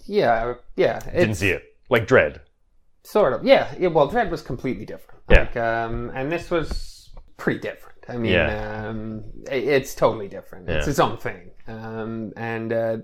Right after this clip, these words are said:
Speaker 1: maybe some, like, it had some throwbacks for sure to the O G, but, uh, I thoroughly enjoyed it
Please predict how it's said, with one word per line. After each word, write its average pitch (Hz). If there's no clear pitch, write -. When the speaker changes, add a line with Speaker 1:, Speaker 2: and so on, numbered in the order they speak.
Speaker 1:
maybe 139
some, 120
like, 117
it 208
had 196
some 139
throwbacks 117
for 117
sure 107
to -
the 110
O 113
G, 113
but, 117
uh, 117
I 208
thoroughly 202
enjoyed 139
it -